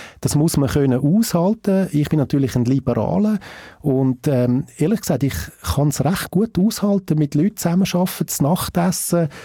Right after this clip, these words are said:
wo die Sachen anders sehen, wo anders abstimmen. Das ist irgendwie, ich find's wirklich ein bisschen eine verquere, ähm, Anspruch, dass man das Gefühl hat, es müssen immer alle,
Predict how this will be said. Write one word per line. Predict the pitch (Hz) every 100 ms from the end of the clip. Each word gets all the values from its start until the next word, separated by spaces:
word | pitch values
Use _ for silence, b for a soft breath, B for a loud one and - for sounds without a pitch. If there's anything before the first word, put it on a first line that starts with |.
| B B - 101
wo | 180
die | 147
Sachen | - 156 - - 151
anders | 143 226 - -
sehen, | 202 190 151
wo | 151
anders | 143 165 151
abstimmen. | - 139 - - - 175 160 143
Das | 135 143
ist | 143
irgendwie, | 151 156 127 131 143 139 139
ich | 123
find's | - 139 143
wirklich | 131 - 156 135
ein |
bisschen | 135 127 - B B B
eine | -
verquere, | 135 - 123 139 160 156 143 B B B B B -
ähm, | 143 131 135 131 131 147
Anspruch, | 135 127 180 - 165 170
dass | -
man | 127
das | 127
Gefühl | - 147
hat, | 156
es | 127
müssen | 131 131
immer | 170 170 120
alle, | 131 165 175